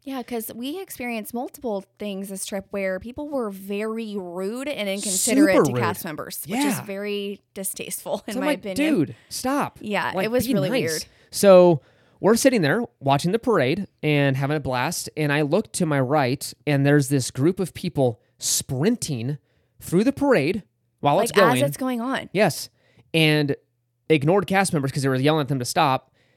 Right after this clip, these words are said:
Speaker 2: Ignored them, sprinted, and, like, tried to dip into a crowd to, like, skip an area, and actually Lauren was one of 'em, and another guy jumped on them and were like, "Excuse me?" and were, like, yelling, like, what'd she say? She was like,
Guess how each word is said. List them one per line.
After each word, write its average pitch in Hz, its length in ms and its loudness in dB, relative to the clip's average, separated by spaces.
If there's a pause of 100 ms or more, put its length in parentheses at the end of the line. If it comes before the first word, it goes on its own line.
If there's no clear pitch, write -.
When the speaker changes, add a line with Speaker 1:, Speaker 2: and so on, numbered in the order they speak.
(140)
Speaker 2:
Ignored 185 380 2
them, 139 160 0
sprinted, 147 840 2
and, 135 320 0
like, 123 220 -2
tried 160 260 0
to 139 60 0
dip 156 220 2
into 147 200 2
a 131 60 2
crowd 139 520 0
to, 147 140 -2
like, 120 180 -2
skip - 360 -2
an 127 100 -2
area, 147 380 0 (560)
and 143 400 4
actually 139 360 -4
Lauren 147 280 2
was 120 100 -2
one 151 140 2
of 117 80 0
'em, 120 260 -2
and 127 160 -2
another 131 280 0
guy 117 340 -2 (640)
jumped 151 380 2
on 127 160 -2
them 123 180 2
and 127 100 2
were 123 80 2
like, 120 300 -2
"Excuse 165 720 0
me?" 269 280 0
and 143 100 0
were, 127 80 -2
like, 117 220 -8
yelling, 160 320 0
like, 120 220 -6 (400)
what'd 156 220 -4
she 214 120 -4
say? 226 160 2
She 185 140 2
was 160 100 4
like, 139 140 -4